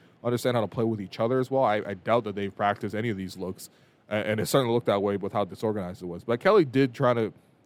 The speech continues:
create a bit, and he did sixteen points, ten rebounds, three assists, three steals, five of ten shooting from the field, one of three from three, five of six from the free throw line. Yeah, I just like Kelly's ability to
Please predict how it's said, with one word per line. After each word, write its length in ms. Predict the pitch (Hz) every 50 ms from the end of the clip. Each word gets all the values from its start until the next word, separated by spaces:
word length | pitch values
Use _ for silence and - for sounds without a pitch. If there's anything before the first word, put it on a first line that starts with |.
| _ _
create 240 | - 135 120 117 110
a 40 | 95
bit, 200 | 107 110 113 107
and 140 | 104 101 101
he 80 | 110
did 340 | 101 95 113 110 113 104 - -
sixteen 280 | 143 127 - 143 127
points, 360 | 113 127 117 117 120 117 - - _ _ _ _ _ _ _ -
ten 160 | 135 135 127
rebounds, 500 | 120 120 123 113 117 117 113 113 - -
three 160 | - 151 143
assists, 300 | 120 - 120 113 - -
three 160 | 120 120 117
steals, 600 | - - - 113 107 107 104 101 98 98 - - -
five 180 | - 117 123 120
of 60 | -
ten 140 | - 113 101
shooting 200 | - 117 107 92
from 80 | 107
the 80 | 101 95
field, 400 | - 107 107 101 98 98 76 67 -
one 180 | 107 123 123
of 80 | 117 110
three 160 | - 120 113
from 160 | 104 107 98
three, 340 | 90 - 98 101 98 95 92
five 220 | 90 120 120 117
of 40 | 113
six 160 | - 120 104
from 100 | - 101
the 60 | 101 90
free 140 | - 104
throw 180 | 98 - 104 98
line. 220 | 98 95 92 90 - - _ _ _ _ _ _ -
Yeah, 160 | 127 123 107
I 80 | 101 101
just 180 | 127 123 -
like 120 | 123 123 117
Kelly's 360 | - 131 123 123 123 117 113
ability 400 | 104 110 113 110 107 104 107 101
to 400 | - - 107 101 98 98 98